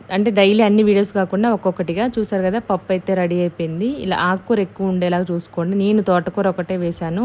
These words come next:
మీరు ఎన్ని వేస్తే ఆకులు ఎక్కువ కనిపించాలి, ఎక్కువ క్వాంటిటీలో. దాన్ని చిన్న చిన్నగా కట్ చేసుకొని ఉడికించేసుకోవాలి. ప్లేట్ అయితే కొంచెం నేను క్యారెట్ ఫ్రై కూడా చేశాను, బాయిల్డ్ ఎగ్ కూడా చేశాను మధ్యాహ్నం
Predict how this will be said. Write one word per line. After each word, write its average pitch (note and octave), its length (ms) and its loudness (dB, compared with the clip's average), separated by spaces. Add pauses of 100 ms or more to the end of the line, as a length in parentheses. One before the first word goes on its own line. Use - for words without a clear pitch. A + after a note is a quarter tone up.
(120)
మీరు F#3 200 0
ఎన్ని G3 220 0
వేస్తే F#3 260 -2 (120)
ఆకులు G3 280 -4
ఎక్కువ - 220 -2 (140)
కనిపించాలి, E3+ 560 -4
ఎక్కువ G3 440 -2
క్వాంటిటీలో. E3+ 600 -4
దాన్ని F3+ 240 0
చిన్న F3+ 180 -2
చిన్నగా G3 380 -2
కట్ F3 200 -4
చేసుకొని F#3 440 -4 (1400)
ఉడికించేసుకోవాలి. F#3 840 -2 (120)
ప్లేట్ G#3+ 320 4
అయితే G#3 260 -2
కొంచెం G#3 240 -2 (160)
నేను F3 160 -2 (120)
క్యారెట్ F3+ 320 0
ఫ్రై G3 120 2 (120)
కూడా F#3 180 0
చేశాను, F3+ 420 0 (160)
బాయిల్డ్ F3+ 340 2
ఎగ్ E3 180 -8
కూడా F3 180 -2
చేశాను E3+ 420 -4
మధ్యాహ్నం E3+ 420 -4